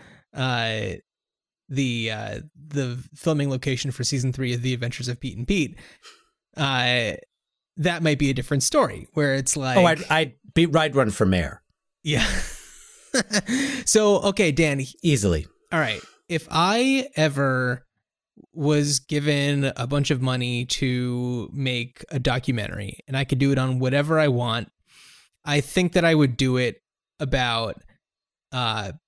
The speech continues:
Speaker 1: pets who have become mayor. 'Cause there are, like, tons of little, like, small towns where there's, like, a, a golden retriever that's the mayor or, like, a, a kitty cat.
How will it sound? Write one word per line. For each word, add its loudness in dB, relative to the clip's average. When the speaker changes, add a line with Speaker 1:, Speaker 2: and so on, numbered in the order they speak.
Speaker 1:
pets 0
who 4
have 0
become 0
mayor. -8
'Cause 0
there 6
are, 6
like, 2
tons 4
of 4
little, 4
like, 2
small 2
towns 0
where 2
there's, 0
like, -2
a, -2
a 0
golden 2
retriever 0
that's -2
the -4
mayor -2
or, 0
like, 0
a, 0
a -4
kitty -2
cat. -2